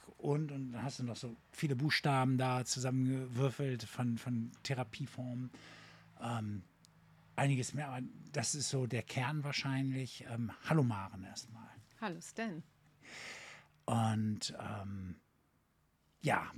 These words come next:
Speaker 1: wir haben uns, ähm, immer wieder die Frage gestellt, also wenn du's träumen kannst, kannst du's auch tun, also die Umsetzung. Es geht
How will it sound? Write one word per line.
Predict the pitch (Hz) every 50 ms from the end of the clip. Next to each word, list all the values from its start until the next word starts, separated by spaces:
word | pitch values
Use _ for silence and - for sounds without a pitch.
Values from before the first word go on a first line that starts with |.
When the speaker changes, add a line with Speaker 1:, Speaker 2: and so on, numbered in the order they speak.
| -
Speaker 1:
wir | - 123 127 147 160 160 156 143
haben | 139 139 135 139 143 143 131 -
uns, | - 135 131 135 131 127 120 - - - - - - -
ähm, | 120 117 113 113 110 110 107 107 107 110 117 - - -
immer | - 156 165 151
wieder | 143 135
die | 123 123
Frage | - - 139 135 139
gestellt, | 131 - - 147 135 135 139 131
also | 120 123 - 123 110 - - _ -
wenn | 107 107
du's | 113 110 -
träumen | - 120 113 107
kannst, | 104 107 104 - -
kannst | - 107 - -
du's | 110 101 101
auch | 98 -
tun, | - - 139 135 147 160 156
also | 147 120 113 107 113 107 104
die | 104 113 -
Umsetzung. | - - 135 135 123 113 110 101 - - 107 - - - -
Es | - -
geht | - 123 110 -